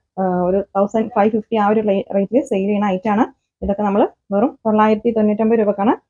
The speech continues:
കൊടുത്തിട്ടുള്ളത് ട്ടോ. നെക്സ്റ്റ് ഇതിന്റെ നെക്കിലൊക്കെ ഫുൾ സ്റ്റോൺ വർക്ക് ആണ് കൊടുത്തിട്ടുള്ളത്. നല്ല ഭംഗിയുള്ള ഐറ്റം ആണ്. ഒരു ബീട്രൂട്ട് ഷെയ്ഡ് ആണ് ട്ടോ. നെക്സ്റ്റ്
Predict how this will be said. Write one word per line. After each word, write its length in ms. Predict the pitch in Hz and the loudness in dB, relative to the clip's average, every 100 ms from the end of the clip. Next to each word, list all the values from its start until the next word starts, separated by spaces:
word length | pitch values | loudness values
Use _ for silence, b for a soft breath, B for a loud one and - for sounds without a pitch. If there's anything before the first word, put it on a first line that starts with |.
| _ _ - | _ _ -6
കൊടുത്തിട്ടുള്ളത് 440 | 180 175 165 156 | -4 -4 -4 -2
ട്ടോ. 140 | 170 220 - _ _ _ _ _ _ _ _ _ _ _ _ _ _ | 0 -2 -4 _ _ _ _ _ _ _ _ _ _ _ _ _ _
നെക്സ്റ്റ് 260 | 208 208 269 294 | -4 0 0 -2
ഇതിന്റെ 280 | _ 196 190 - | _ -4 -2 -2
നെക്കിലൊക്കെ 400 | 202 - 208 208 | -4 0 -2 -2
ഫുൾ 200 | 233 226 233 247 | -2 2 4 2
സ്റ്റോൺ 300 | 247 208 196 | 0 -4 -2
വർക്ക് 220 | 196 196 | -2 -2
ആണ് 100 | 208 | -2
കൊടുത്തിട്ടുള്ളത്. 420 | 196 190 - 185 302 - _ _ _ | -2 -4 -2 0 0 -4 _ _ _
നല്ല 320 | 175 185 202 247 - | -8 -4 -2 -2 0
ഭംഗിയുള്ള 340 | 196 220 220 | 0 2 2
ഐറ്റം 220 | 202 220 | 0 0
ആണ്. 140 | 214 359 - _ _ _ _ _ _ _ _ _ - | 0 -2 -6 _ _ _ _ _ _ _ _ _ -2
ഒരു 100 | 269 254 | 0 2
ബീട്രൂട്ട് 440 | 220 226 240 226 | 0 2 2 0
ഷെയ്ഡ് 220 | - 196 190 | -2 -4 -4
ആണ് 140 | 170 | -6
ട്ടോ. 120 | 165 170 _ _ _ _ _ _ _ _ _ _ _ _ _ _ _ _ _ _ _ _ - | -6 -8 _ _ _ _ _ _ _ _ _ _ _ _ _ _ _ _ _ _ _ _ -4
നെക്സ്റ്റ് 260 | 214 - | -2 -2